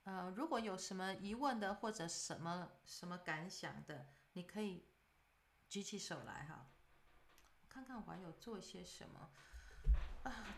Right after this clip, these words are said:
今天要讲的东西真的很多。我旁边有几个，有几个很重要的偶像，我不同的时间都会有不同的偶像，所以第一个，先去找到你的偶像，然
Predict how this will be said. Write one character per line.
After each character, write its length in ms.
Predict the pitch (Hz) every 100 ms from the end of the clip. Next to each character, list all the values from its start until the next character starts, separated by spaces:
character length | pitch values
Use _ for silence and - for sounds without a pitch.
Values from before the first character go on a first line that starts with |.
| -
今 200 | - 277
天 140 | 277 285
要 80 |
讲 220 | 262 175 160
的 100 | 175
东 160 | 190
西 240 | - 190 -
真 360 | - 262 320 311
的 180 | 269 240
很 340 | - 151 143 -
多。 440 | 165 170 175 - - -
我 120 | 233
旁 180 | 247 285
边 140 | 330 349
有 120 | 277
几 200 | 269 185
个， 460 | 175 175 165 147 - - -
有 140 | - 220
几 280 | - 165 160
个 340 | - 160 160
很 260 | - 170 156
重 200 | 220 208
要 200 | 202 175
的 240 | 156 139
偶 180 | 165 139
像， 400 | - - 165 147
我 60 | 156
不 120 | 202
同 200 | 208 170
的 80 | 165
时 200 | 165 160
间 200 | 160 165
都 100 | 165
会 120 | 165
有 100 | 151
不 160 | 135 160
同 220 | 139 143
的 100 | 143
偶 180 | 127 135
像， 220 | 135 160
所 120 | 160
以 40 | 170
第 240 | - 170
一 40 | 165
个， 200 | 151 135 - - -
先 240 | - 185
去 120 | 180
找 200 | 190 139
到 160 | 135 156
你 120 | 143
的 100 | 135
偶 180 | 120 135 143
像， 420 | - 143 113 113 - - - - - -
然 120 | 170